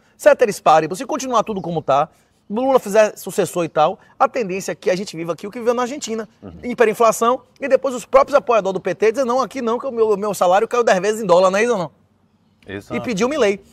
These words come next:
Speaker 1: Aí daqui a uns anos, daqui a seis, sete, oito anos, o, o, os próprios petistas vão botar o Milei aí.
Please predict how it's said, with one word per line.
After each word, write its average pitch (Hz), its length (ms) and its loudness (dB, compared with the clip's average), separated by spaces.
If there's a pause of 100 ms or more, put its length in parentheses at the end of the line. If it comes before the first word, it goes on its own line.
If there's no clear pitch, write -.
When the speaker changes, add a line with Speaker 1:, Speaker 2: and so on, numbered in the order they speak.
(140)
Speaker 1:
Aí 190 140 0
daqui 233 220 -2
a 269 40 -2
uns 175 140 -2
anos, 165 200 0
daqui 165 160 0
a 165 60 -2
seis, 196 280 0
sete, 165 300 -2
oito 160 240 -2
anos, 185 240 -2 (260)
o, 185 100 -2
o, 190 340 -6
os 165 120 -10
próprios - 320 4
petistas 208 400 -2
vão 220 80 4
botar 196 220 0
o 196 40 -6
Milei 185 200 0
aí. 185 240 0